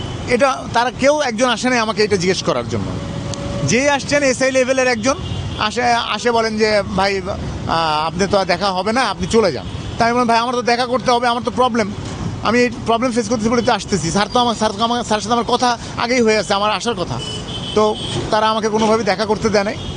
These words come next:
তো আমি যেটুকু বুঝতে পারতেছি, আহ,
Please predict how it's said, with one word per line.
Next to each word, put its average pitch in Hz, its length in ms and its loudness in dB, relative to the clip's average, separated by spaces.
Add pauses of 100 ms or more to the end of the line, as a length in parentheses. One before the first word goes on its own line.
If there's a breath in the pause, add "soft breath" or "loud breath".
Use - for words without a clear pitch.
(800)
তো 160 200 2 (240)
আমি 220 240 0
যেটুকু 254 280 2
বুঝতে 262 260 0
পারতেছি, 247 480 0
আহ, - 1500 -4